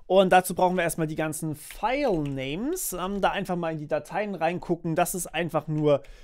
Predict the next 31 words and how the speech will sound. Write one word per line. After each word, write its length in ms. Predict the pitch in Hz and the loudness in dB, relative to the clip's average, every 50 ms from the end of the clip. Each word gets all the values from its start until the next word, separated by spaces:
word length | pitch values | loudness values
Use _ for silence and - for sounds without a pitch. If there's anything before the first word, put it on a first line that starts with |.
| - - - - | -20 -12 -4 0
eine, 480 | 151 156 156 151 143 139 139 139 135 - - | 2 2 4 4 6 6 4 4 2 -6 -12
ja, 180 | 147 147 139 120 120 143 | -8 -6 -6 -6 -6 -6
mehrere 600 | 156 160 156 151 151 139 135 139 135 135 135 131 - - | -2 -2 2 2 2 2 2 2 0 0 0 -4 -8 -6
Dateinamen. 680 | - 147 143 - 185 247 294 277 220 185 190 190 185 - | -6 -6 -4 -2 -4 -4 -4 -2 -2 -2 -2 -2 -4 -4
Einmal 280 | 156 170 165 156 151 | -4 -2 0 0 0
P 540 | 143 - - - 233 240 240 233 - 202 220 | 0 -2 -2 0 2 2 2 0 0 0 -2
X, 360 | 214 202 - - - - - - | -2 -2 -4 -6 -6 -6 -6 -4
ähm, 380 | 147 156 160 156 156 151 147 151 - - | -2 -2 -2 0 -2 -4 -6 -8 -10 -6
die 280 | 165 170 165 160 160 151 | -4 0 4 4 6 6
leiten 320 | 147 143 143 139 147 143 | 6 4 4 4 0 -6
sich 180 | 131 139 151 143 | -8 -8 -8 -10
ab 120 | 139 - | -8 -6
aus 220 | 113 135 135 - | -6 -6 -6 -6
eben 320 | - - 139 135 135 127 123 - - - - - - - - - | -8 -10 -10 -8 -8 -10 -10 -12 -18 -20 -20 -20 -20 -20 -10 -2
P 200 | - 180 170 180 220 | 2 4 4 4 4
Y, 500 | 240 - - - 208 202 196 196 196 180 | 0 0 2 2 4 6 6 4 4 0
das 280 | 165 135 - - 131 143 | -2 -2 -4 -6 -4 -2
wäre 200 | 143 135 131 131 | -2 -2 -2 -2
dann 140 | 131 127 127 | -4 -6 -6
die 120 | 139 165 | -6 -8
Y-Richtung, 960 | 185 - - - 170 165 160 156 147 151 139 - - 151 147 147 147 151 147 | -8 -8 -4 -2 0 0 0 0 -2 -4 -4 -4 -4 -4 -4 -4 -4 -6 -4
dann 280 | 139 139 135 139 139 131 | -4 -4 -4 -4 -8 -10
P, 440 | - - - 156 151 147 143 147 139 135 - | -10 -6 -4 -2 0 0 0 0 0 -2 -4
ähm, 380 | - 139 131 123 123 120 120 - _ - _ - _ _ _ _ _ _ _ _ _ _ _ - | -8 -10 -10 -10 -12 -14 -14 -16 _ -20 _ -20 _ _ _ _ _ _ _ _ _ _ _ -10
P 420 | - 147 143 143 139 139 139 131 127 | -8 -6 -6 -4 -4 -6 -6 -8 -8
Z, 420 | - - 254 302 294 - - - - _ - _ _ - _ _ _ _ _ _ - | -6 -2 -2 -2 -4 -6 -20 -20 -20 _ -20 _ _ -20 _ _ _ _ _ _ -12
genau, 340 | 135 147 151 143 151 156 156 | -4 -4 -2 0 0 -2 -2
das 200 | 151 147 - - | -2 -4 -4 -4
wäre 180 | 143 131 127 | -6 -4 -6
die 160 | 127 139 139 - | -8 -10 -10 -6
Z-Richtung. 680 | - 240 285 - - 226 196 - - 190 185 180 165 | -4 -4 -4 -2 -4 -6 -6 -2 -2 -2 -2 -2 -6